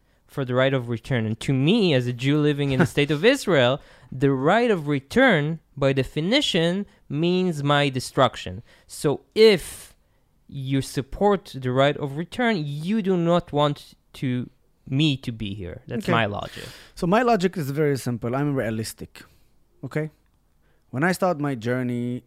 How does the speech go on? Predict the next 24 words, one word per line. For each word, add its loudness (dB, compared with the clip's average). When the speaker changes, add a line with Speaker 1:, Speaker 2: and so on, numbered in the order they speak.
Speaker 2:
as -6
a -8
C -6
E -2
O -2
of, -10
uh, -6
uh, -10
the -8
organization -6
Together -4
Vouch -6
for -12
Each -10
Other, -14
and -10
all 0
our -6
aim -8
is -12
to -10
bring -6
the -6
Arab -8